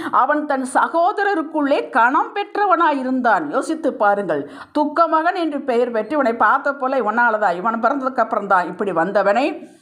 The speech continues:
அவன் தன் எப்படி சுதாரித்து கொண்டு ஆசீர்வாதம் பெற்று எல்லா சகோதரருக்குள்ளே கனம் பெற்றவனாயிருந்தான்.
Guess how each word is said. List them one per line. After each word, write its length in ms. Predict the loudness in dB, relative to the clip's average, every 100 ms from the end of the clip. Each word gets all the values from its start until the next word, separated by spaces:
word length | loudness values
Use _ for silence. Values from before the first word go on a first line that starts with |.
| _ _ _ _
அவன் 360 | 2 2 -2
தன் 200 | -2 -4
எப்படி 360 | -2 -4 -2 -2 -2
சுதாரித்து 560 | 2 2 2 -2 -6
கொண்டு 480 | -4 -4 0 -2 -2 -10 -18 -20 _ _ _
ஆசீர்வாதம் 800 | 2 2 2 -2 0 0 0 -4
பெற்று 460 | -8 -4 -4 -4 -8 -18 -4
எல்லா 640 | 0 2 4 4 4 2 0
சகோதரருக்குள்ளே 760 | -2 0 -2 -2 -4 -2 -2
கனம் 340 | 2 2 2 0
பெற்றவனாயிருந்தான். 920 | -4 0 2 2 2 -2 -2 -2 -2